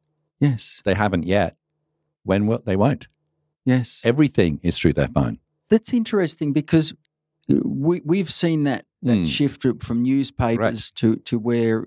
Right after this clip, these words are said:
Speaker 2: They've
Speaker 1: where
Speaker 2: grown
Speaker 1: it is
Speaker 2: up
Speaker 1: today.
Speaker 2: with the shift already done.
Speaker 1: What is their shift going to be in,
Speaker 2: Mm.
Speaker 1: in thirty years' time when,
Speaker 2: Right.
Speaker 1: when they're sort of roughly our age?
Speaker 2: Mm-hmm.
Speaker 1: They, they're going to be, <clears throat> they're gonna be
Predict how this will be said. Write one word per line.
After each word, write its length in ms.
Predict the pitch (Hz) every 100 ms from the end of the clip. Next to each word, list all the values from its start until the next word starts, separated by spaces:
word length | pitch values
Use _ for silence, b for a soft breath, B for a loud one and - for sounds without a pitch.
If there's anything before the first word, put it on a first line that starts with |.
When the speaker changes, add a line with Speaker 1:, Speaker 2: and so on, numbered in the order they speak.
| -
Speaker 2:
They've 180 | 104 113
Speaker 1:
where 180 | 92 92
Speaker 2:
grown 100 | 139
Speaker 1:
it 40 |
is 40 | 104
Speaker 2:
up 60 | -
Speaker 1:
today. 460 | 117 110 127 202 _ -
Speaker 2:
with 100 | 92
the 60 |
shift 260 | 85 101 -
already 160 | 92 85
done. 240 | 92 73
Speaker 1:
What 340 | - 147 247 254
is 320 | 247 190 160
their 400 | 127 127 147 151
shift 480 | 156 - 139 - -
going 300 | 131 123 120
to 100 | 120
be 560 | 104 120 107 120 175 - _ -
in, 360 | 131 135 135
Speaker 2:
Mm. 160 | 80 69 _
Speaker 1:
in 640 | 135 135 135 127 123 113 - _ -
thirty 320 | - 143 123
years' 280 | 123 120 117
time 440 | - 117 101 110
when, 180 | 123 131
Speaker 2:
Right. 200 | 135 -
Speaker 1:
when 220 | 135 131
they're 260 | 143 151 143
sort 220 | - 139
of 180 | 120 110
roughly 580 | 131 131 - 120 120 120
our 340 | 127 117 98
age? 340 | 123 190 196 95
Speaker 2:
Mm-hmm. 260 | 110 95 - _ _ _ _ 139 123
Speaker 1:
They, 160 | 151
they're 180 | 135 175
going 200 | 160 170 156
to 60 |
be, 200 | 123 135 98 95
<clears throat> 200 | - _
they're 140 | 139 151
gonna 200 | 160 135
be 160 | 139